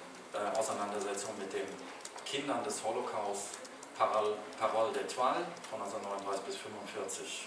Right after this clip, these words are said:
über die Erinnerungen der, ähm, verfolgten, äh, jüdischen Kinder.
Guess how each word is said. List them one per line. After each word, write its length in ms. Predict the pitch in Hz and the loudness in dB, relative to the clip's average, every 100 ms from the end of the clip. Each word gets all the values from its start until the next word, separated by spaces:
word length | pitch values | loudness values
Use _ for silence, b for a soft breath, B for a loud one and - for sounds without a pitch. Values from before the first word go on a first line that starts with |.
| - | -8
über 140 | 95 | -8
die 680 | 92 92 87 - - - - | -6 -8 -10 -10 -12 -12 -4
Erinnerungen 540 | - 120 127 107 101 101 | -2 0 -2 -2 -2 0
der, 220 | 98 95 - - - - - - - 104 | 0 0 -2 -10 -12 -14 -16 -14 -8 -2
ähm, 240 | 101 90 - - - | 0 0 -4 -10 -10
verfolgten, 640 | - - 98 - - - 87 - - - - - - - - - 98 | -6 -2 2 2 0 -8 -10 -14 -16 -16 -16 -16 -16 -14 -12 -8 -2
äh, 260 | 95 92 | -2 -2
jüdischen 300 | 110 98 - | -4 -4 -4
Kinder. 300 | - 85 87 | -8 -8 -8